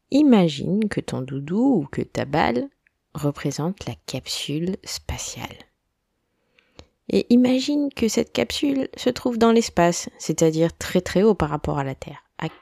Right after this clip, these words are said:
quatre cents kilomètres de la Terre. Et donc, quand on va vouloir rentrer sur Terre, la capsule va rentrer dans l'air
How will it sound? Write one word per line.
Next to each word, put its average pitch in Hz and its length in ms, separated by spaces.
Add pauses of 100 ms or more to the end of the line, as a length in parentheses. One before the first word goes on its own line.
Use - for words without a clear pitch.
quatre 226 260
cents 208 300
kilomètres 147 580
de 139 120
la 127 120
Terre. - 380 (1200)
Et 247 80
donc, 254 220 (340)
quand 339 140
on 339 40
va 285 140
vouloir 202 400
rentrer 170 300
sur - 200
Terre, 269 360 (1200)
la 127 80
capsule - 540
va 127 140
rentrer 127 400
dans 135 100
l'air 165 320